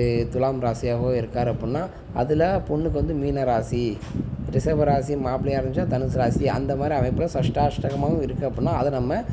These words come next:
ஒதுக்கிடணும், செய்யக்கூடாது. இந்த மாதிரி, அ, கூடுதலான கணிப்புகள் நம்ம எடுக்கும் பொழுது தான் அந்த சஷ்டாஷ்டகம் இருக்கா அப்படின்னு கொஞ்சம், ஓ,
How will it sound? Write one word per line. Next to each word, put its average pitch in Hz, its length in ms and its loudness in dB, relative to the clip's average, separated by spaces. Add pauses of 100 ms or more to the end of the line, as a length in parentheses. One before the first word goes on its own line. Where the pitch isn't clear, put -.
(300)
ஒதுக்கிடணும், 120 520 2
செய்யக்கூடாது. 117 600 0
இந்த 143 200 -2
மாதிரி, 190 480 0 (380)
அ, 110 320 2 (180)
கூடுதலான 277 760 2
கணிப்புகள் 190 500 0
நம்ம 180 180 2
எடுக்கும் 175 320 -2
பொழுது 160 180 4
தான் 190 100 2
அந்த 180 120 0
சஷ்டாஷ்டகம் 175 720 0
இருக்கா 160 460 2
அப்படின்னு - 320 0
கொஞ்சம், 160 360 -2 (440)
ஓ, 123 80 -2